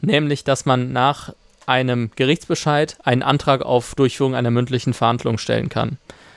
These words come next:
Das heißt, man erlässt einen Gerichtsbescheid, schickt den raus und dann kommt von dem unterlegenen Beteiligten, kommt dann der Antrag auf mündliche Verhandlung und dann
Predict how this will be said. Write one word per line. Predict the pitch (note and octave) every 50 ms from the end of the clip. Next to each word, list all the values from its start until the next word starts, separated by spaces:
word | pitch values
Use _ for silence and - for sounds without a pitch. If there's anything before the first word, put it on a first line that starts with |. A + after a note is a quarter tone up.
| - _ _ _ _
Das | - -
heißt, | B2 B2 - - C#3+
man | C3+ B2 B2
erlässt | A#2+ A#2+ B2 C3+ - - -
einen | C3
Gerichtsbescheid, | B2+ C3 E3 G3 - - - - - - F3 E3+ F3+ F3+ -
schickt | - D3+ - -
den | D3 C3 B2
raus | B2 B2 C3 D#3 F3 - - - - - - - -
und | - B2+ B2+
dann | B2+ C3+ C#3
kommt | - D3 C#3 C3+ C#3 -
von | - A#2+ A#2+
dem | A#2+ B2 A#2
unterlegenen | A#2 - A#2+ A#2+ B2+ C3+ D3 C#3+ C3+
Beteiligten, | B2 B2 - C3 A#2+ B2+ B2+ C3+ - _ - B2 B2+ - - - - - - - -
kommt | - C#3 C3 B2+ -
dann | C#3 B2 A#2+
der | B2 -
Antrag | - B2+ A#2+ - C3 B2 A#2+ -
auf | - - A2 - -
mündliche | A#2 A#2+ A#2 - A#2+ - C3+
Verhandlung | A#2 - A#2+ A2+ B2 C#3 C#3+ - D3 C#3+ C#3+ C#3+ C3
und | - C3 A2 -
dann | A#2+ A#2 A#2+ A#2+ C3+ E3